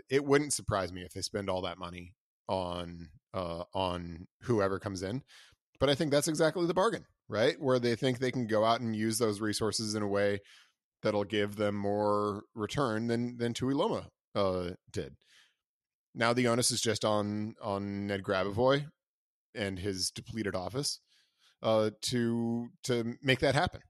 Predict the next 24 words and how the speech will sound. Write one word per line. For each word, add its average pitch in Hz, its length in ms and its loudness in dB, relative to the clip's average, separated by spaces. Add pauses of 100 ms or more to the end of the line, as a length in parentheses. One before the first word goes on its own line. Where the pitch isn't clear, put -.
(260)
And, 101 380 -2 (100)
and, 101 280 -4 (360)
you 131 120 0
know, 101 180 -2
we'll 127 220 6
see 139 260 6
if 123 140 4
it 113 100 0
does. 123 380 4 (440)
Uh, 107 260 0 (120)
there 117 100 -2
really 123 360 0
hasn't 131 480 -4 (240)
been 120 340 -2
any 113 440 -2 (600)
rumblings 175 600 0 (220)
online 147 500 2
of 170 240 2
anybody 165 320 2
connected 156 440 0
the, 156 140 -2 (120)
to 156 80 -2
the 151 100 -2
Timbers. 165 420 0